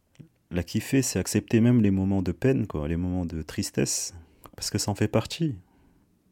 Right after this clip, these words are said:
On a besoin de ça et c'est ça qui nous rend en vie, en fait. Honnêtement, avec du recul, je, je me dis, les vraiment, mais les moments où j'ai ressenti la vie, c'était les peines de cœur, les peines émotionnelles. Parce que là, ça, ça attaque,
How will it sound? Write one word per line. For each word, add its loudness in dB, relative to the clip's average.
On 4
a 4
besoin 6
de 8
ça 4
et 2
c'est -6
ça -2
qui -2
nous 4
rend 2
en 2
vie, -6
en -4
fait. -6
Honnêtement, 2
avec 4
du 0
recul, 0
je, -6
je -6
me 2
dis, -2
les 0
vraiment, 4
mais -2
les -2
moments 2
où 2
j'ai 0
ressenti 0
la 4
vie, -4
c'était 0
les -4
peines 0
de -2
cœur, -4
les -10
peines 0
émotionnelles. -4
Parce -8
que -4
là, 4
ça, -2
ça -4
attaque, -4